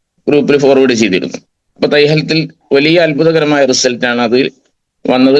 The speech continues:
തൈറോയിഡിന് അത്ര പെട്ടെന്ന് റിസൾട്ട് കിട്ടുമെന്ന് കരുതി നമ്മൾ ഉറപ്പിച്ച്, ഏഹ്, അത്, ഏഹ്, കൊടുക്കാവുന്നതല്ല എന്നാണ് നമ്മൾ പറയാറ്. പക്ഷേ അങ്ങനെ കിട്ടിപ്പോയി. അപ്പൊ അത് കൃത്യമായിട്ട് അവര് പ്രൊഡക്റ്റ് ഉപയോഗിച്ചത് കൊണ്ടാണ്. ഏഹ്, അതുപോലെ,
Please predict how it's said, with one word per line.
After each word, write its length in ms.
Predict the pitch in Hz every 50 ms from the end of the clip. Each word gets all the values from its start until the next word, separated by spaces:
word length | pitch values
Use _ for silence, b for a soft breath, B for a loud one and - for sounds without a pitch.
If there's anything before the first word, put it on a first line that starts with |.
| - -
തൈറോയിഡിന് 440 | - 139 135 131 135 139 131 143 143
അത്ര 340 | 123 - - _ - 156 165
പെട്ടെന്ന് 400 | 156 156 151 135 - 147 156 151
റിസൾട്ട് 320 | 156 147 - 147 139 135 156
കിട്ടുമെന്ന് 500 | 147 127 120 - 143 147 139 139 143 139
കരുതി 260 | 143 139 135 127 143
നമ്മൾ 160 | 143 139 139
ഉറപ്പിച്ച്, 440 | 135 131 123 - 110 131 - - - - 160 - _ _ _ _ _ _ _ _ _
ഏഹ്, 240 | - - - - -
അത്, 240 | - - 139 135 147 151 - 78 - - _ _ _ _ _ _ _ _
ഏഹ്, 200 | 90 113 139 139 -
കൊടുക്കാവുന്നതല്ല 920 | - 151 143 131 127 - 160 160 165 165 165 170 165 165 151 147 139 131 101 B B B B B B _ _ _ _
എന്നാണ് 300 | 117 139 156 160 160 160 160
നമ്മൾ 200 | 156 156 151 143 -
പറയാറ്. 380 | 147 131 117 127 127 127 123 123
പക്ഷേ 260 | 120 113 - 135 131 156 156 B B B B B B _ _ _ _ -
അങ്ങനെ 200 | 127 147 160 175
കിട്ടിപ്പോയി. 520 | 160 156 131 - - 120 120 113 98 82 - - _ _ _ _ _ _ _ _ _ _
അപ്പൊ 140 | - - 127 139
അത് 80 | 151 139
കൃത്യമായിട്ട് 540 | 151 156 - - 170 165 170 175 175 - 175
അവര് 160 | 170 165 170
പ്രൊഡക്റ്റ് 420 | 160 151 147 139 135 127 - -
ഉപയോഗിച്ചത് 480 | 156 143 131 131 131 127 120 - 123 131
കൊണ്ടാണ്. 360 | 131 127 127 120 101 95 117 269 - _ _ _ _ _ _ _ _ _ _ _ _ -
ഏഹ്, 160 | - - - -
അതുപോലെ, 360 | 127 143 143 151 156 160 165